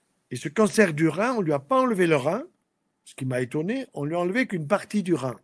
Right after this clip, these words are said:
Bien. Il y a quatre ou cinq ans. Maintenant, il a une métastase au niveau des os. Je lui dis, « Mais pourquoi on vous a pas enlevé le rein ? » Il me dit, « Je voulais qu'on me l'enlève, mais ils ont pas voulu. » Mais il fallait voir un autre. Il est tombé sur quelqu'un qui avait pas la compétence.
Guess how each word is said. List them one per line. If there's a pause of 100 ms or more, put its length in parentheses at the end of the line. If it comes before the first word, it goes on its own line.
(500)
Bien. (1000)
Il
y
a
quatre
ou
cinq
ans.
Maintenant,
il
a
une
métastase
au
niveau
des
os.
Je
lui
dis, «
Mais
pourquoi
on
vous
a
pas
enlevé
le
rein ? » (840)
Il
me
dit, «
Je
voulais
qu'on
me
l'enlève,
mais
ils
ont
pas
voulu. » (1600)
Mais
il
fallait
voir
un
autre. (320)
Il
est
tombé
sur
quelqu'un
qui
avait
pas
la
compétence.